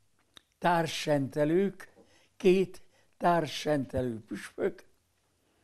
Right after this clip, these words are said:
és ehhez is az Esztergomhoz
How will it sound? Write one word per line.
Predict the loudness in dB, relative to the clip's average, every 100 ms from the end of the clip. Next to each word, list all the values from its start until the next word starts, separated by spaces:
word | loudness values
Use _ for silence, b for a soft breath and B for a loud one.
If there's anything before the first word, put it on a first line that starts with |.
| _ -20 _ _
és | -8
ehhez | 2 2 2 -2 -4
is | -8 -8 -12 -16 _ b b b b -6
az | 0
Esztergomhoz | 0 0 -2 -2 -2 -6 -6 -8 -10 -12 -8 -8 -8 -12